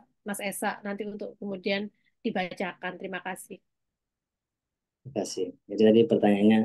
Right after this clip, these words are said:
Speaker 2: eh, apa namanya, cara berkomunika-, cara mengkomunikasikan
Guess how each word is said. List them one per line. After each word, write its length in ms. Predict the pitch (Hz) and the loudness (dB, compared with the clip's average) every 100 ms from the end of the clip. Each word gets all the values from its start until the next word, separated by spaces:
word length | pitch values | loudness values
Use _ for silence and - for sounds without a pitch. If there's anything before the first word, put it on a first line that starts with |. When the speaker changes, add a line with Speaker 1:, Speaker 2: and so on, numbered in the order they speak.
| 110 | 0
Speaker 2:
eh, 200 | 101 95 95 | -6 -6 -6
apa 140 | 98 113 | 0 6
namanya, 320 | 107 104 104 104 107 - - | 8 8 8 4 2 -10 2
cara 160 | 107 107 107 | 6 8 6
berkomunika-, 800 | 107 110 107 107 110 104 110 - | 2 4 4 4 2 0 -2 -2
cara 140 | 113 110 - | 0 0 0
mengkomunikasikan 1000 | 120 110 107 110 107 107 110 110 - 107 | -2 -2 2 2 4 0 0 -2 0 0